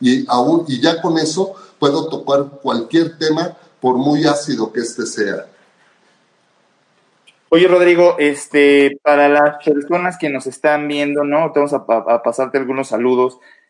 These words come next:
Speaker 2: Este, estamos checando tu página de internet. Eh, la, la vas-, eh, eh, está clasificada incluso por años. Es-, este, está bastante bien, ¿no? Porque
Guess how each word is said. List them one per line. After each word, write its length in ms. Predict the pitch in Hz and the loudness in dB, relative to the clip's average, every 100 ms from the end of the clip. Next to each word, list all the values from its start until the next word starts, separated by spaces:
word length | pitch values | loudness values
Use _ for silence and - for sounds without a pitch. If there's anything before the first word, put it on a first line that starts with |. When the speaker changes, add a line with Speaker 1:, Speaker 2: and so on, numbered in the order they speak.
| _ | _
Speaker 2:
Este, 400 | 123 127 127 139 | 2 2 2 2
estamos 640 | 127 151 151 160 143 135 - | 2 2 0 0 0 0 0
checando 400 | 135 143 147 143 | -2 0 -2 -4
tu 140 | 139 | -2
página 380 | 143 - 143 135 | -4 -2 -4 -2
de 60 | |
internet. 500 | 123 113 117 123 131 - _ _ _ _ _ - | -2 -2 -2 -2 -4 -6 _ _ _ _ _ 0
Eh, 360 | 143 139 139 135 | 4 4 4 2
la, 120 | 147 | 0
la 160 | 147 147 | 2 2
vas-, 300 | 160 165 151 | 2 0 -4
eh, 220 | 147 143 | -2 2
eh, 220 | 147 151 | 2 2
está 260 | 143 165 165 | 0 0 0
clasificada 540 | 180 165 139 123 160 | -2 -4 -6 0 0
incluso 340 | 156 156 160 160 | 0 -6 -6 -4
por 180 | 120 | 0
años. 380 | 123 131 123 120 | 0 0 -4 -8
Es-, 160 | 135 - | -10 -10
este, 220 | 139 131 | -6 -4
está 180 | 117 139 | -2 -2
bastante 460 | 139 - 139 135 | -2 -4 -4 0
bien, 300 | 127 120 127 | 0 0 -2
¿no? 120 | 123 123 | -2 -4
Porque 400 | 110 - 110 | -6 -2 -2